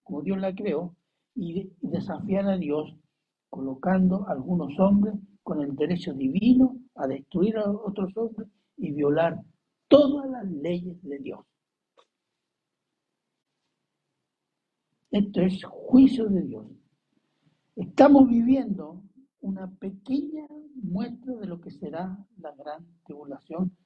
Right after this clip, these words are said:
bajo el gobierno del anticristo, hermano. Vivir la palabra de Dios nos da el discernimiento del tiempo que nos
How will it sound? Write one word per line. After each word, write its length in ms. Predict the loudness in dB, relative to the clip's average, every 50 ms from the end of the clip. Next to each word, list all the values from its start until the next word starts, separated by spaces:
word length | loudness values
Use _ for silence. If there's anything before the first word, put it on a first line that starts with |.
| _ _ _
bajo 340 | -8 -6 -6 -6 -6 -8 -8
el 80 | -6 -4
gobierno 640 | -4 -2 -2 -2 -2 -4 -6 -10 -16 -20 -20 -20 _ _ _ _ _ -8
del 220 | -8 -8 -8 -10
anticristo, 640 | -14 -14 _ -14 -12 -12 -12 -12 -12 -14 -16 -20 -20
hermano. 360 | _ _ _ _ _ _ _ _ _ _ _ _ _ _ _ _ _ _ _ _ _ _ _ _ _ _ _ _ _ _ _ _ _ _ _ _ _ _ _ _ _ _ _ _ _ _ _ _ _ _ _ _ _ _ _ _ _ _ _ _ _ _ _ _ _ -6
Vivir 640 | -2 2 4 4 6 8 8 8 8 8 6 2 -4 -8 -14 -18 -20 -20 -18
la 140 | -16 -16 -14
palabra 580 | -12 -12 -8 -4 -2 0 0 0 -2 -4 -6
de 160 | -8 -8 -10 -10
Dios 400 | -10 -8 -8 -8 -8 -10 -10 -10
nos 360 | -6 -4 -4 -4 -4 -4 -2
da 380 | 0 0 0 0 -2 -4 -8 -12 _ _ _ _ _ _
el 240 | 0 2 2 2 2
discernimiento 880 | 0 -2 -4 -4 -6 -8 -8 -10 -10 -10 -8 -4 -2 -2 -2 -2 -4 -4
del 280 | -4 -6 -8 -10 -4
tiempo 600 | 0 2 2 2 2 -2 -6 -8 _ -8 -6 -6
que 120 | -4 -4 -2
nos 140 | -2 -2